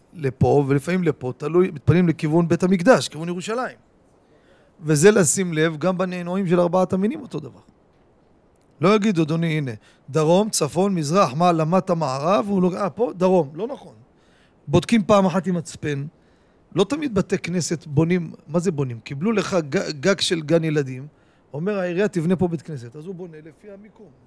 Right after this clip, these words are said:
איך מתאים? ההיכל פה. אבל עמידה לא עושים לשם בכלל. יכול להיות בתי כנסת, אם תבדקו פעם אחת, ההיכל לפה, וכולם מתפללים לפה בכלל. הנה, פה תהילות יוסף ביבנה הירוקה,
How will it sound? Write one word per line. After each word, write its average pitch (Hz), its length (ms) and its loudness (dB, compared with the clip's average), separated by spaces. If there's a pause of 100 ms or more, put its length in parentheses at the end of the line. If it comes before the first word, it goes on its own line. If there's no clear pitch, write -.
(200)
איך 185 120 0
מתאים? 170 440 -2
ההיכל 202 800 2
פה. 147 160 2 (960)
אבל 156 160 0 (180)
עמידה 165 260 2
לא 190 100 6
עושים 196 260 0
לשם 240 260 2
בכלל. 135 260 -6 (480)
יכול 143 140 4
להיות 185 100 4
בתי 180 220 -2
כנסת, 185 400 -4
אם 185 100 -4
תבדקו 170 420 -6
פעם 170 220 0
אחת, 139 320 -10 (400)
ההיכל 165 320 2
לפה, 156 460 0
וכולם 190 260 0
מתפללים 196 420 4
לפה 214 240 4
בכלל. - 240 -12 (1600)
הנה, 170 200 4
פה 170 220 4
תהילות 156 360 0
יוסף 139 280 -6
ביבנה 139 380 0
הירוקה, 117 380 -6